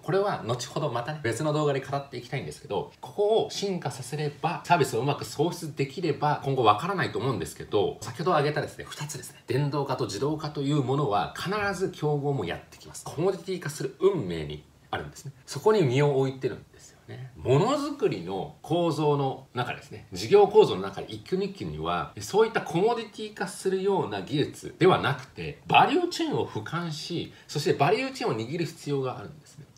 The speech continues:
これ何のことか。ね、昔の僕の動画を見ていただければ分かるようになってます。ただ、分かんない人もいると思いますので、バリューチェーンを説明させていただきたいと思います。バリューチェーンはですね、価値連鎖のことで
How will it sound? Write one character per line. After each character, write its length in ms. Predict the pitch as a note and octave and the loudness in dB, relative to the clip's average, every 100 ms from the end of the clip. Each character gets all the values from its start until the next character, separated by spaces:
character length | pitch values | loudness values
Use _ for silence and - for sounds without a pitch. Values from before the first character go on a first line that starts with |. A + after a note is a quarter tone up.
| - | -12
こ 80 | E2+ | -10
れ 80 | |
何 340 | D#2+ D#3 F#4+ G#4+ | -6 -4 2 2
の 100 | D#4+ | 2
こ 80 | - | -2
と 80 | |
か。 160 | D3+ - _ _ | -6 -14 _ _
ね、 80 | B2+ | -2
昔 400 | A#2+ C3+ A#3 A#3 | -2 0 0 0
の 120 | A3 | -2
僕 200 | G3+ G3 | 0 -2
の 100 | G#2 | -2
動 140 | G2+ G2 | -2 0
画 100 | F#2+ | -2
を 40 | |
見 100 | A2 | -2
て 220 | - - - | -4 -6 -10
い 100 | F2+ | -6
た 80 | - | 0
だ 100 | C#3+ | 0
け 80 | - | 0
れ 120 | G2 | -2
ば 180 | E2 D2 | -2 -2
分 140 | G#2+ A2 | 0 2
か 60 | |
る 100 | A#2+ | 2
よ 100 | E2 | 0
う 20 | |
に 100 | D2 | -6
な 80 | D2+ | -8
っ 60 | - | -12
て 80 | - | -16
ま 40 | |
す。 160 | - - | -18 -2
た 100 | F3+ | 2
だ、 320 | D#3 F#2+ - - | 2 2 -4 0
分 180 | C3 F#3+ | 0 2
か 80 | |
ん 40 | C#4+ | 0
な 60 | |
い 40 | D3+ | 0
人 100 | A2 | -2
も 80 | G2 | -2
い 60 | |
る 80 | C3+ | 0
と 80 | G#2 | 0
思 180 | G2 F#2+ | 0 -2
い 60 | |
ま 100 | G2+ | -4
す 140 | - - | -10 -8
の 80 | |
で、 180 | F2+ D#2+ | -6 -4
バ 140 | D2 C3+ | 0 2
リ 80 | |
ュ 80 | A3 | 2
ー 20 | |
チ 140 | A3 G#3 | 0 -2
ェ 20 | |
ー 40 | |
ン 20 | F#2 | -4
を 40 | |
説 240 | - - | -6 -8
明 160 | G2 F#2 | -6 -6
さ 140 | - | -6
せ 80 | - | -8
て 80 | F2 | -8
い 40 | |
た 80 | D#2+ | -8
だ 80 | D#2+ | -10
き 60 | - | -12
た 60 | |
い 60 | D2 | -14
と 60 | |
思 60 | - | -16
い 40 | |
ま 80 | - | -18
す。 100 | - | -6
バ 120 | - G3 | 2 4
リ 60 | |
ュ 20 | |
ー 40 | A3 | 4
チ 100 | A3 | 2
ェ 20 | |
ー 40 | |
ン 40 | A#2 | -2
は 40 | |
で 60 | - | -4
す 60 | |
ね、 100 | - - | -14 -10
価 160 | - | -8
値 160 | - E4+ | -2 0
連 140 | F4+ | 0
鎖 160 | - - | -2 -8
の 100 | - - | -14 -12
こ 60 | - | -8
と 100 | |
で 140 | D#2 | -8